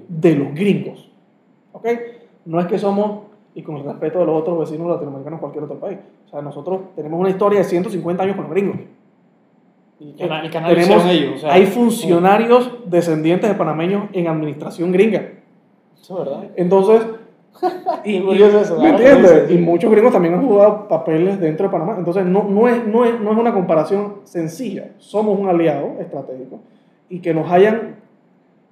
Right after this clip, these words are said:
Speaker 1: que no les haya interesado nu-, nuestra existencia por cuatro años, eso da miedo. Y después se quedan que nos íbamos con los chinos. Y que, "pero es que, papá, tú no me estás prestando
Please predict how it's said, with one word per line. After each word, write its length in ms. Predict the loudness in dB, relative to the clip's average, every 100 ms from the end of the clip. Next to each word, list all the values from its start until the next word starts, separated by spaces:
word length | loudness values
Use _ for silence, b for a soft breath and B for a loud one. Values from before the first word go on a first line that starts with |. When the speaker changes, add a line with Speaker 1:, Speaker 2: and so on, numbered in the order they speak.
| _ _ _ _
Speaker 1:
que 100 | -2
no 120 | 2
les 120 | 2
haya 140 | 2 0
interesado 580 | 0 2 4 2 0 2
nu-, 240 | 0 -4 -12 -6
nuestra 240 | -6 -6
existencia 420 | -10 -8 -6 -6 -6
por 140 | -6
cuatro 340 | -6 -4 -4
años, 240 | -4 -6 -10 -18 _ _ _ _
eso 220 | _ -14 -6
da 140 | -4
miedo. 420 | -2 0 0 -2 -8 -18 _ _ _ _ _ _ _ 0
Y 80 | 2
después 260 | 2 2
se 100 | 0 2
quedan 240 | 4 4
que 100 | 2
nos 140 | 0
íbamos 240 | -2 -4 -6
con 100 | -6
los 80 | -2
chinos. 260 | 0 2 0 -4 -16 _ _ _ _ _ _ _
Y 80 | -2
que, 100 | 0
"pero 160 | 0 -2
es 60 |
que, 80 | -4
papá, 300 | -6 -8 -10
tú 60 | -14
no 120 | -16 -18
me 80 |
estás 180 | -18 -20
prestando 380 | -20 -20 -20